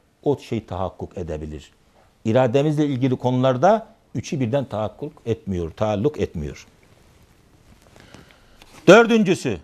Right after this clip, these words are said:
ki bunu okuyalım mı? Saat kaç? Evet.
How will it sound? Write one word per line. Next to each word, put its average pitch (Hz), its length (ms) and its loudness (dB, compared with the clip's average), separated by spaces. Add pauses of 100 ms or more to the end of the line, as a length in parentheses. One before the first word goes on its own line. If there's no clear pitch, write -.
(140)
ki 143 160 -8
bunu 135 160 -6
okuyalım 135 480 -2
mı? 82 100 -8 (840)
Saat - 400 -10
kaç? - 380 -14 (3250)
Evet. 87 500 -6